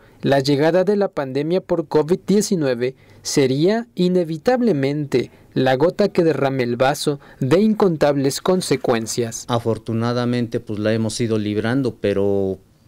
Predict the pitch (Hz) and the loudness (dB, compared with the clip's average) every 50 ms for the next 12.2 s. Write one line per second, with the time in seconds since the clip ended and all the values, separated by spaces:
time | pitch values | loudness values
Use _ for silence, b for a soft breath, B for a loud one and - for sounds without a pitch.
0 | - _ _ _ _ _ _ _ _ _ _ - - - - - 170 135 123 107 | -20 _ _ _ _ _ _ _ _ _ _ -20 -16 -12 -8 -4 -2 0 0 0
1 | - - 120 110 104 110 117 120 123 123 113 107 110 117 113 104 98 - - 104 | 0 -2 -2 -2 -2 -2 -2 -2 -2 -2 -2 -2 -2 -2 -2 -2 -4 -6 -6 -8
2 | 95 95 101 92 - 107 95 - - 95 - _ _ _ _ _ _ - 139 123 | -6 -6 -8 -6 -6 -6 -6 -4 -6 -6 -8 _ _ _ _ _ _ -6 -4 -2
3 | 113 107 104 107 117 127 127 131 123 120 107 110 113 104 98 B B B B B | -2 -2 -2 -2 -2 -2 0 0 0 -2 -2 -2 -2 -2 -2 B B B B B
4 | B B B - - 117 104 104 120 123 135 143 127 - 131 117 113 117 117 120 | B B B -6 -4 -2 0 2 2 2 2 0 0 0 0 0 0 0 -2 -2
5 | 117 113 107 - - 98 95 90 - - 82 80 - 107 - - 110 101 107 120 | -2 -4 -4 -4 -4 -4 -4 -4 -6 -6 -8 -8 -6 -6 -6 -4 -2 0 0 0
6 | 131 135 127 117 104 - - 120 113 107 107 - - 85 - 104 104 101 - 117 | 0 0 -2 -2 -4 -4 -4 -2 -2 -2 -2 -4 -6 -8 -8 -10 -10 -8 -6 -6
7 | 117 110 - 110 107 117 113 110 104 104 120 131 - 120 120 127 139 139 127 110 | -6 -4 -4 -6 -6 -6 -6 -6 -6 -4 -6 -6 -4 -4 -4 -4 -4 -6 -6 -6
8 | 110 120 147 175 151 - - - _ _ _ _ _ - 208 196 175 156 143 143 | -8 -8 -8 -8 -10 -12 -16 -18 _ _ _ _ _ 4 4 6 6 6 4 4
9 | 135 131 113 104 - 85 - - - - - - _ _ _ - 180 131 107 113 | 4 2 0 -2 -4 -6 -8 -8 -10 -14 -16 -16 _ _ _ -20 -12 -6 -4 -4
10 | 110 110 104 98 92 90 90 - - - b b b b b b b b b b | -2 -2 -2 -2 -4 -6 -8 -12 -20 -20 b b b b b b b b b b
11 | b b b b b b _ _ _ _ _ - 131 123 123 131 135 143 160 151 | b b b b b b _ _ _ _ _ 0 2 2 4 4 4 4 4 2
12 | 139 123 113 101 | 0 -2 -4 -6